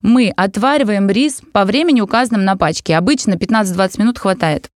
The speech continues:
Дальше мы авокадо разминаем вилкой и перемешиваем с творожным сыром. Огурец рубим на небольшие кусочки, а водоросли просто разрываем на кусочки. И дальше самое интересное, то есть начинаем, а, выкладывать сам торт.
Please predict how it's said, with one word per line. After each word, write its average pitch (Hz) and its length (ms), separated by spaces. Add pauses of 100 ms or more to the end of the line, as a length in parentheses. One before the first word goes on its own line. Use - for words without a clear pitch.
Дальше 226 400
мы 214 160
авокадо 202 680
разминаем 226 520
вилкой 185 480 (180)
и 302 200
перемешиваем 226 760
с - 100
творожным 208 540
сыром. 160 440 (260)
Огурец 214 680 (160)
рубим 247 320
на 202 40
небольшие 185 380
кусочки, 170 560 (220)
а 214 100
водоросли 247 540
просто 220 400
разрываем 208 640
на 160 80
кусочки. - 580 (220)
И 226 80
дальше 254 320
самое 220 320
интересное, 220 480
то 240 100
есть 226 140
начинаем, 240 720
а, 185 120
выкладывать 196 720
сам 277 300
торт. 165 260